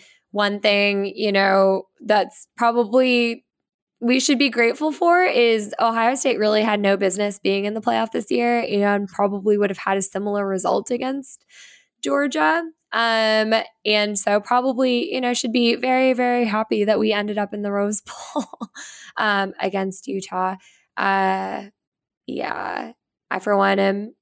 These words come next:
not particularly excited about a rematch of the S E C title game. We already saw the result of this.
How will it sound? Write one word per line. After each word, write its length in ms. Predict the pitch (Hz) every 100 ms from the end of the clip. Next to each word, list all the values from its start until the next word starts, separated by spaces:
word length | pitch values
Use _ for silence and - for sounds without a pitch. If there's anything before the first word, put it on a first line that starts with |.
| _
not 580 | 233 226 220 220 226 -
particularly 640 | 240 233 233 233 220 220
excited 460 | 214 214 208 208 208
about 500 | 208 208 208 208 - _ _ _ -
a 180 | 196 196
rematch 460 | 208 208 202 202
of 100 | 196
the 140 | 190 -
S 180 | 196
E 80 | 208
C 160 | 196 202
title 380 | - 196 202 196
game. 480 | 196 202 202 202 -
We 100 | 202
already 220 | 202 202
saw 200 | - 196
the 120 | 202
result 420 | 196 190 190 -
of 80 | 190
this. 460 | 202 202 202 -